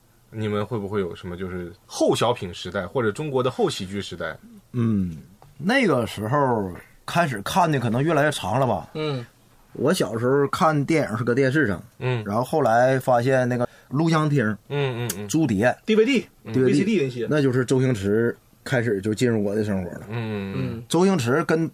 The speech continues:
Speaker 2: 前面咱说那些比，完全是另一个套路了。
Speaker 1: 嗯。
Speaker 3: 对。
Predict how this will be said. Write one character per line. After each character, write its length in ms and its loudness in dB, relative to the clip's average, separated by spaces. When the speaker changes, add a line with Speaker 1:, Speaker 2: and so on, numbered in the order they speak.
Speaker 2:
前 340 0
面 140 4
咱 160 2
说 240 4
那 80 4
些 160 4
比， 340 -4
完 160 6
全 200 6
是 140 4
另 260 6
一 20 4
个 120 4
套 180 4
路 180 0
了。 120 -14
Speaker 1:
嗯。 260 -4
Speaker 3:
对。 240 4